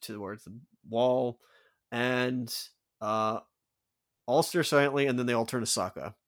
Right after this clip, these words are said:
He's like, "Why are you looking at me? Like, what's this got to do, buds?" "It's 'cause you're the idea bu-, guy, dude." It's like, "So, like, I don't, I don't have a plan here. Like, that doesn't mean I automatically know. I need schematics. Like, there needs to be plans here. Like,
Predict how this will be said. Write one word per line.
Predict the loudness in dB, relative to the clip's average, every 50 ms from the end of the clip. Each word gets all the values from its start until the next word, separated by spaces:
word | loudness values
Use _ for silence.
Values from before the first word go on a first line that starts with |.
| _ _ _ -16
He's | -12 -10 -10
like, | -10 -10 _ _ _ _ _ _ _ _
"Why | -4 0 2
are | 2
you | 4 4
looking | 2 4 4 4
at | 4 2
me? | 2 0 -2 -2 -4 -6 -12 _ _ _ _ _ _ _ _ _ _ -12
Like, | -10 -6
what's | -4 -4 -4 -2
this | 0 0 2
got | 2 2 0 0
to | -4
do, | -10 -10 -10
buds?" | -6 -4 -4 -4 -2 -2 -4 -4 -6 -14 -20 -20 _ _ _ _ _ _ _ _ _ _ _ _ _ -20 _ _ _ _ _ _
"It's | -10 -4
'cause | -2 0 4
you're | 6 8 10
the | 10 10
idea | 10 8 8 6 6
bu-, | 6 6 2 2 2
guy, | 2 0 0 0 0
dude." | -2 -2 -2 -2 -4 -4 -8 -16 -20 _ _ _ _ _ _ _ _ _ _ _ _ _ _ _ _
It's | -20 -16 -12
like, | -12 -12 -14 -16 _ _ _ _ _ _ _ _ _ _ _ _ _
"So, | -14 -8 -2 2 6 8 8 10 10 8 8 4 2 -2 -18 _ _ _ _ _ _ _ _ _ _
like, | -10 -8 -8 -8 -10 -14 -16 -12
I | -10
don't, | -8 -6 -6 -6 -6 -8 _ -14
I | -12
don't | -10 -10 -10 -8 -6
have | -4 -4 -4
a | -6
plan | -8 -8 -4 0 2 4 4 4 2
here. | 2 2 2 4 4 4 4 4
Like, | 2 2 0 -2 -4
that | -8 -8 -6
doesn't | -6 -6 -6 -4 -4 -4 -2
mean | -2 0 0
I | 0 0
automatically | 2 2 2 0 0 -2 -2 -2 -4 -4 -4 -4
know. | -2 -2
I | -2 -2
need | -2 -2 -4 -4 -4
schematics. | -4 -4 -4 0 2 2 4 4 4 2 0 -4 -6 -6
Like, | -6 -6 -4
there | -4 -2
needs | -2 -2 -2 -2
to | -4
be | -4
plans | -4 -4 -4 -4 -2 -2 -2 -2 -4 -6
here. | -8 -6 -6 -6 -6
Like, | -6 -8 -8